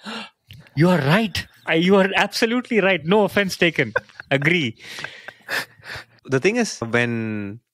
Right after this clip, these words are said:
Speaker 2: Sidmo, when I first met Sidmo, right, in the, in, in the, in our college Indian band, he wasn't even the drummer. He was hired to play the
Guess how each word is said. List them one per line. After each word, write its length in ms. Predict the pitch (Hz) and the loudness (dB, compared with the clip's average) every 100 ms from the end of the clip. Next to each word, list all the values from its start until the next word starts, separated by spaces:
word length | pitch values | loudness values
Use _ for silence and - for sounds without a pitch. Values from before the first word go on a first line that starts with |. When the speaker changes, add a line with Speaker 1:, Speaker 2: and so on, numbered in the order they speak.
| _ _ - | _ _ -20
Speaker 2:
Sidmo, 420 | - 156 147 165 147 | -4 -2 0 0 2
when 100 | 117 | 2
I 120 | 147 | 2
first 320 | - 185 170 | 2 2 2
met 340 | 135 127 139 - | 0 0 -2 -2
Sidmo, 380 | 143 123 117 98 | -4 -2 -2 -2
right, 280 | 123 - - - | -2 -4 -12 -6
in 520 | 120 113 107 110 107 | -4 -4 -6 -6 -10
the, 160 | 117 113 | -6 -4
in, 260 | 135 127 131 | 0 -2 -2
in 100 | 135 113 | -6 -6
the, 160 | - | -4
in 80 | 117 | -2
our 100 | 113 | -2
college 340 | - 123 131 123 | 0 0 -2 -6
Indian 320 | 127 127 147 | -4 -2 -2
band, 260 | 123 123 202 - - - - - - | -2 -4 -6 -14 -20 -20 -20 -16 -6
he 180 | 226 | -4
wasn't 540 | 185 147 147 220 262 247 | -2 2 2 2 0 -2
even 180 | 233 220 | -2 -2
the 80 | |
drummer. 500 | 123 107 113 170 123 - _ - | -2 0 0 0 -4 -6 _ -14
He 280 | 131 185 | -4 2
was 180 | 226 220 | 4 4
hired 340 | - 160 214 220 | 2 0 0 -2
to 60 | |
play 240 | 185 156 170 | -4 -2 0
the 720 | 175 160 135 120 110 107 | 0 0 2 2 2 0